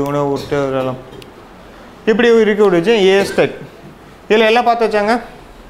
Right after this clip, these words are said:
ஏல எல்லாம் முடிஞ்சிச்சா? ஏ எஃப் எங்க வரும்னு பார்த்தாச்சு, ஏ எம் சொல்லிட்டேன், ஏ டபிள்யூ சொல்லிட்டேன், ஏ எஸ் சொல்லிட்டேன். எல்லாமே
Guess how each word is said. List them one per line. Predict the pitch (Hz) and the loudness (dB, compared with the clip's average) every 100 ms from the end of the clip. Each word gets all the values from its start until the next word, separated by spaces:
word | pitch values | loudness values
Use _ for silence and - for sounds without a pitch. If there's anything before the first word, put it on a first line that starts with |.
| - - - - - - - - - 160 190 | -20 -20 -20 -20 -20 -20 -20 -20 -6 -2 0
ஏல | 196 | 2
எல்லாம் | 190 190 | 0 -2
முடிஞ்சிச்சா? | 185 190 170 185 - - - - - - - - - - - - - - - - - 180 | -2 -4 -2 -4 -4 -12 -20 -20 -20 -20 -20 -20 -20 -20 -20 -20 -20 -20 -20 -20 -4 0
ஏ | 208 196 | 2 2
எஃப் | 196 202 | 0 -2
எங்க | 185 180 | 0 0
வரும்னு | 180 175 | 0 -2
பார்த்தாச்சு, | 165 147 165 170 170 - 165 | -2 -2 -4 -6 -10 -4 0
ஏ | 190 180 | 2 2
எம் | 185 185 | -2 -4
சொல்லிட்டேன், | 170 160 156 156 - - - - - - - 180 | -4 -2 -4 -6 -10 -20 -20 -20 -20 -10 0 2
ஏ | 208 202 165 | 4 2 0
டபிள்யூ | 170 202 196 | 0 -2 -2
சொல்லிட்டேன், | 160 147 - - 170 | -4 -4 -8 -8 -2
ஏ | 185 175 | 0 0
எஸ் | 180 180 | -2 -4
சொல்லிட்டேன். | 147 131 - - - - - - - - 180 | -4 -6 -10 -16 -20 -20 -20 -20 -8 -2 2
எல்லாமே | 226 240 | 2 0